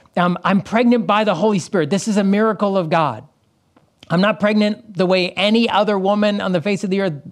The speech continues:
up to that point and since then has ever been pregnant. This is a miracle of God. No man was involved." To which Joseph says, "Pregnant by the Holy Spirit? That's not a thing.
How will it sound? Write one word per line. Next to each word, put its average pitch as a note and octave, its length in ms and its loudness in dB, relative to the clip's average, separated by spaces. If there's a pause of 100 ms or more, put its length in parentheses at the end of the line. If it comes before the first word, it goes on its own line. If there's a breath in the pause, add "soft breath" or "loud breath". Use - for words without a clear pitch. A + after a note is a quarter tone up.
up F#3+ 200 -2
to G3+ 80 0
that F#3+ 200 2
point G3 240 -2
and E3 100 -2
since F#3+ 280 -4
then F#3 180 0
has E3 160 0
ever F3+ 220 0
been E3+ 160 -2
pregnant. F3 340 0
This E3 120 -4
is D3+ 100 -8
a E3+ 80 0
miracle F3 440 0
of D3 120 -2
God. D#3+ 360 0 (280 loud breath)
No F3+ 360 2
man F3+ 380 0
was D#3+ 220 0
involved." C#3+ 580 -2 (460 soft breath)
To F3 100 -2
which F3 200 0
Joseph F#3 360 -2
says, D#3+ 460 0 (500 soft breath)
"Pregnant G#3+ 400 2
by G3+ 160 2
the G3 160 2
Holy F#3 240 0
Spirit? - 420 -6 (840 soft breath)
That's C3 320 -2
not C#3+ 160 0
a D3 40 0
thing. - 280 -14